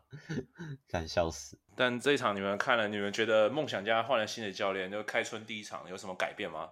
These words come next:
Speaker 2: 我自己感觉啊，就是，哎，他们在外线打那种，哎，挡拆的次数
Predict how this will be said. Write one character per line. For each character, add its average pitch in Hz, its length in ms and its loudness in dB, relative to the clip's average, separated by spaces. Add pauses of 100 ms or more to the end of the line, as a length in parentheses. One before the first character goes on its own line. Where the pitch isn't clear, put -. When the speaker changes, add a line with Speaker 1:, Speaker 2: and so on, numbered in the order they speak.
Speaker 2:
我 110 140 -4
自 110 120 -6
己 165 80 -2
感 95 200 4
觉 85 120 -2
啊， 80 80 6
就 98 120 2
是， 104 360 0 (680)
哎， 110 340 2
他 - 160 -6
们 113 160 0
在 117 180 6
外 113 180 8
线 110 280 -2
打 85 240 -4
那 101 80 -4
种， 78 280 -4 (140)
哎， 104 100 -4
挡 85 220 -4
拆 101 240 0
的 92 160 -2 (180)
次 - 220 -4
数 101 260 -8